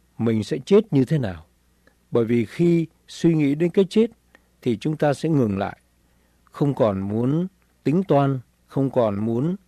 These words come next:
làm việc nữa, nhưng nghĩ rằng mình còn sống. Thì sẽ tiếp tục, tiếp tục cho đến khi nào mình không còn sống được nữa. Một điều quan trọng mà chúng ta nên nhớ là sự sống thuộc về Chúa. Chúa ban sự sống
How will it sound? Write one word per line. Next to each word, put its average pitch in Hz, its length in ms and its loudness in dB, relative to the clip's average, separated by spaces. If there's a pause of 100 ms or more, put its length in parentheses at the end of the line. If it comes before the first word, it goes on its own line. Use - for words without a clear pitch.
(160)
làm 107 220 -4
việc 98 200 -4
nữa, 131 180 -6 (760)
nhưng 147 180 2
nghĩ 143 180 4
rằng 117 300 0
mình 104 160 -2
còn 101 200 -4
sống. 143 260 -2 (760)
Thì 113 100 -2
sẽ 135 160 -8
tiếp 226 260 -4
tục, 113 200 0 (420)
tiếp 175 180 2
tục 107 200 0 (180)
cho 131 100 -4
đến 139 200 -2
khi 143 180 0
nào 98 340 -2 (280)
mình 104 280 -4
không 123 300 -2
còn 95 280 -2
sống 123 320 -6
được 107 160 -6
nữa. - 180 -8 (880)
Một 135 100 0
điều 135 160 4
quan 190 260 2
trọng - 220 0 (120)
mà 117 140 -2
chúng 147 200 -4
ta 147 120 0
nên 143 220 2
nhớ 135 200 4
là 123 200 0 (540)
sự 120 220 -2
sống 160 380 0 (220)
thuộc 123 240 -2
về 110 140 -8
Chúa. 131 360 -2 (560)
Chúa 208 160 2
ban 180 200 4
sự 127 160 -4
sống 139 300 -2